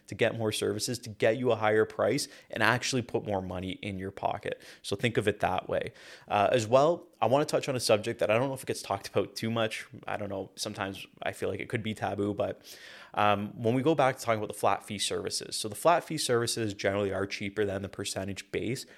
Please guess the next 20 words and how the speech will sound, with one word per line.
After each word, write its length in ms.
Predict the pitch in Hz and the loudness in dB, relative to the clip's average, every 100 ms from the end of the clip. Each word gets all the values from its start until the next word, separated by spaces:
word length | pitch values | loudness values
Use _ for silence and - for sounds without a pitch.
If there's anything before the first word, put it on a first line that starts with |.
| _ | _
but 80 | - | 0
the 80 | 110 | 2
reason 360 | 135 151 139 | 2 2 0
is 260 | 107 107 104 | 2 2 0
they're 340 | - 110 - | 4 4 6
offering 400 | 104 104 - 127 | 4 2 0 -2
out 240 | 123 123 101 | 0 -2 -4
less 340 | 95 95 - | -6 -4 -6
commission 720 | - 101 95 92 - 131 156 156 - - | -8 -8 -6 -4 -4 -4 -6 -8 -14 -8
to 200 | - 113 | -4 -2
an 80 | 101 | -2
agent 380 | 98 101 143 120 | -2 -4 -4 -6
that's 140 | 101 | -8
bringing 600 | 95 113 101 98 98 98 - _ _ | -4 -2 -2 -2 -6 -8 -12 _ _
the 80 | 104 | -2
buyer 380 | 92 90 95 92 | 2 2 2 -2
to 160 | - | -6
your 160 | 98 87 | -6 -6
property. 560 | - - - - 73 - - - _ | -4 -4 -4 -8 -12 -14 -20 -20 _
So, 420 | - 139 120 113 | 0 4 6 4